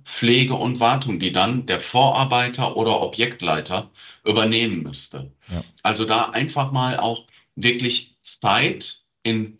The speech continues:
Speaker 1: Schulungen zu investieren, Schulungen vor Ort, die die Objektleiter selber durchführen können, ähm, die aber auch die Außendienstler der großen Chemiehersteller vor Ort durchführen, sehr gerne durchführen und auch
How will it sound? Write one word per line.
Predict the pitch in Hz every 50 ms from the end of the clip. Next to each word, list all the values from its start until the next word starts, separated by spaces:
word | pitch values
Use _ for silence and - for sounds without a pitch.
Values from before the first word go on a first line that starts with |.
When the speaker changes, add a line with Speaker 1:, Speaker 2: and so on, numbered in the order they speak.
| _ _ -
Speaker 1:
Schulungen | - - - - - 131 123 139 156 160 165 175 180 175 180 180 180
zu | - - 170
investieren, | - 147 160 160 151 156 151 - - - 170 160 156 156
Schulungen | 151 - - - 139 135 131 131 120 117 101 87 80 80
vor | - - 90 82 120 - -
Ort, | 78 87 107 131 156 170 156 - - - - - - - - - - - _ - -
die | 107 110 110 110 107 - - - _ _ _ _ _ _ _ _ _ _ _ _ _ -
die | 101 -
Objektleiter | - - - - 82 80 87 95 98 92 - - - 85 80 80 78 87 98 110 117 - - 151 147 147 139
selber | 135 135 - 190 208 - 139 151 147 143
durchführen | 139 135 139 143 151 - - - - - - - - - 139 139 139 139 143 143 147 151 147 143 - _ -
können, | - - 147 147 151 147 147 151 147 147 147 147 - _ - - - - - - - _ _ -
ähm, | 113 113 117 117 120 120 - - -
die | 98 98 107 110 107
aber | - 90 110 110 - -
auch | 104 107 117 113 110 - - 110 - -
die | 107 101 101 98 95
Außendienstler | - - 95 175 196 - - 160 131 - 95 90 90 - - - 92 90 85 85 -
der | 92 90 87
großen | - - 95 101 - - 98
Chemiehersteller | - - - 104 117 131 156 143 123 101 95 - - - 85 82 82 82 -
vor | - 95 90 87 87
Ort | 87 87 85 - - - - -
durchführen, | 92 92 98 98 98 - - - - - 117 117 123 135 135 135 147 151 156 160 147
sehr | 110 107 87 80
gerne | - 78 80 80 90 113 139 139
durchführen | 135 139 143 139 139 - - 139 147 -
und | 98 120 -
auch | - - 95 - -